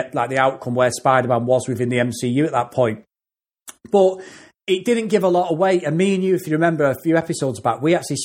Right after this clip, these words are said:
well, a few months back, we speculated that, and I'd said, "I think Far From Home," and you'd agreed, you said the same, you totally were with me. Was Far From Home filmed before Infinity War? And, but obviously it's not.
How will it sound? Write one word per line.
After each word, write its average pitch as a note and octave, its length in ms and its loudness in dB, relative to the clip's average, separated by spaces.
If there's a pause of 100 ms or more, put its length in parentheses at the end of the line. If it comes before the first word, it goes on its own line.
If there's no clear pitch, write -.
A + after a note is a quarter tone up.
well, B2 180 0
a G#2 120 -8 (120)
few D3 160 2
months D#3 260 2
back, B2 200 0
we D#3+ 120 4
speculated B2 800 -2
that, B2 260 2 (300)
and C#3+ 100 -2
I'd D#3+ 220 2
said, C3+ 260 -2
"I D#3 220 2
think B2+ 320 -4 (100)
Far D3 220 2
From B2+ 160 -6
Home," C3+ 260 2
and B2 80 -2
you'd D3 160 2
agreed, C3 340 0
you C3 120 -2
said C3 160 0
the B2 80 -6
same, C3+ 260 2
you A2+ 60 -6
totally C3+ 320 0
were B2 100 -6
with C#3 240 0
me. G2+ 140 -6 (880)
Was F3+ 280 2
Far E3+ 220 4
From D3+ 140 -2
Home D#3 260 4 (100)
filmed C3+ 440 0
before D3 500 2
Infinity D#3 500 0
War? A#2+ 360 0 (460)
And, C3 320 -4
but D#3 100 4
obviously D3 680 0
it's C#3 260 -6
not. B2 360 2